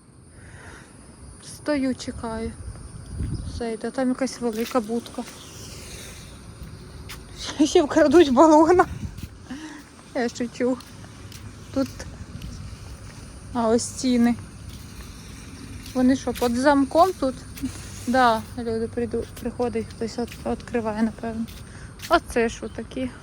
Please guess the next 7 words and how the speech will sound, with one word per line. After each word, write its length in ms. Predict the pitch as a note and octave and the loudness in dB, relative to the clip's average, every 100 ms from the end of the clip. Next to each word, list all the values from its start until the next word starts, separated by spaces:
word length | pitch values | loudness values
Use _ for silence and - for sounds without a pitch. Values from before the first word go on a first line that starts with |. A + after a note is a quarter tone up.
| - - - - - - - - - - | -16 -16 -16 -16 -16 -18 -18 -18 -14 -6
Це 80 | B3 | -4
здорово. 680 | A#3+ C#4 C4 A#3 A3+ A#3+ A3+ - - - | 0 4 4 4 2 -2 -4 -12 -14 -4
Тут, 220 | C4 - | -2 0
навірно, 260 | A3+ A3 A3+ | 0 0 0
не-, 220 | A3 A3+ A3 | -2 -4 -6
напевно, 420 | A3+ A#3+ A3+ A3+ G#3+ | -6 -4 -6 -6 -8
зберігають. 600 | A#3 A3+ A3 A3 G#3+ - | -8 -6 -8 -8 -10 -14